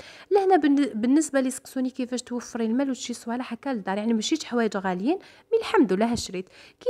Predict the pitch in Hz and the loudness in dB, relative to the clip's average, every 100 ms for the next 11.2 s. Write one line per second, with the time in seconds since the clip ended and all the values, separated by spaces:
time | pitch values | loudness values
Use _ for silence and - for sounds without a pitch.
0 | 480 277 247 226 233 226 - 208 220 214 | 4 4 2 4 2 2 -8 -4 -4 -4
1 | 233 214 - - 214 196 202 202 190 190 | -8 -8 -12 -8 -6 -2 -2 -2 -4 -4
2 | 202 330 - - - - - 427 - 285 | 0 0 -2 -20 -20 -10 -4 -2 2 2
3 | 285 269 - - 247 247 233 220 190 202 | 2 -4 -4 -2 -2 -2 0 0 0 -2
4 | 226 190 185 190 190 190 208 202 - 208 | -2 0 0 0 -2 -4 -10 -10 -8 -6
5 | 208 - 196 202 196 196 196 202 190 196 | -8 -6 -4 -2 -2 -6 -8 -12 -10 -8
6 | 196 208 - 214 226 254 208 196 220 240 | -4 -6 -2 0 0 -2 -2 -2 0 -2
7 | - 190 202 - - - 233 - 214 208 | -2 -4 -4 -8 -20 -10 -10 -6 -2 2
8 | 202 190 214 214 220 254 294 214 269 - | 2 0 -2 0 2 2 0 -2 -4 -6
9 | - 392 381 415 403 240 233 226 226 240 | -4 -4 4 4 4 -2 2 2 2 0
10 | 220 - 214 214 208 - 294 254 240 240 | -2 -4 -2 -2 -4 0 2 4 4 2
11 | - | 2